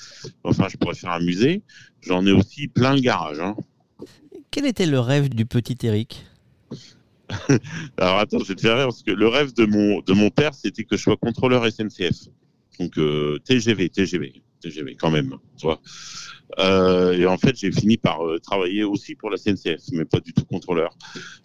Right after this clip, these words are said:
Speaker 1: Non, c'était de, c'était l'événementiel, en fait. L'événementiel m'a toujours passionné. Arriver sur, euh,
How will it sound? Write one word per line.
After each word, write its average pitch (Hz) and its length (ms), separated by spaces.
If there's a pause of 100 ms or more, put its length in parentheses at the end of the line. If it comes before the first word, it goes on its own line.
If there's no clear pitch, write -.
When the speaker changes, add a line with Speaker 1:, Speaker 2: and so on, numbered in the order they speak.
(140)
Speaker 1:
Non, 139 240
c'était 143 380
de, 110 640
c'était 117 260
l'événementiel, 101 600
en 107 80
fait. - 340 (200)
L'événementiel 98 640
m'a 101 100
toujours 131 340
passionné. 117 580 (320)
Arriver 107 400
sur, 92 380
euh, 95 240